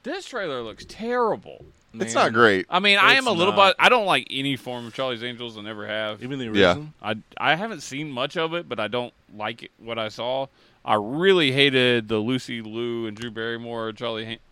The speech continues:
Speaker 1: Charlie's Angels. I don't think they were really for me anyways, to be fair.
Speaker 3: Yeah, that's not really marketed for us,
Speaker 1: Is it
Speaker 3: per
Speaker 1: for, like,
Speaker 3: se.
Speaker 1: strong women? Or I was like, or guys supposed to be like, "Man, look at these hot ladies that also kick ass"?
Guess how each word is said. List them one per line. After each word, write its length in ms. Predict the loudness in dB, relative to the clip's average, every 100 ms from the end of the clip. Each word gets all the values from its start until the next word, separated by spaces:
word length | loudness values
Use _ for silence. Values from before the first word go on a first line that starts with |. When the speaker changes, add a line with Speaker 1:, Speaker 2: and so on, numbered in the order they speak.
| -20
Speaker 1:
Charlie's 340 | -10 -8 -6 -8
Angels. 320 | -10 -10 -8
I 40 | -8
don't 160 | -6
think 160 | -8 -6
they 80 | -6
were 100 | -6
really 220 | -6 -8
for 320 | _ -10 -8
me 240 | -12 -10
anyways, 400 | -10 -8 -8 -10
to 80 | -12
be 140 | -14 -12
fair. 320 | -8 -8 -10 _ _ _ _ -18 -18 -20 -8
Speaker 3:
Yeah, 300 | 2 4 4
that's 160 | 0 -2
not 220 | -2 0
really 180 | 0 -2
marketed 480 | -2 -2 -2 -8 -8
for 460 | -10 -6 -6 -6 -12 _ _
us, 480 | -8 -8 -12 -16 -20 -10
Speaker 1:
Is 140 | -8
it 120 | -6
Speaker 3:
per 100 | -4
Speaker 1:
for, 40 | 6
like, 220 | 6 6
Speaker 3:
se. 60 | -2
Speaker 1:
strong 460 | 2 4 6 4
women? 760 | 2 2 2 0 -2 -8 -14 2
Or 180 | 6 8
I 80 | 8
was 160 | 6
like, 180 | 4 4
or 220 | 4 2
guys 320 | 4 4 4 2
supposed 240 | -4 -4
to 60 | -2
be 100 | 0
like, 200 | 0 -2
"Man, 540 | -6 -4 -4 -8 -10
look 100 | -14
at 60 | -14
these 200 | -16 -8
hot 280 | -8 -8
ladies 380 | -10 -10 -12 -12
that 160 | -14 -14 -14
also 260 | -14 -12 -16
kick 240 | -16 -8
ass"? 440 | -6 -6 -8 -18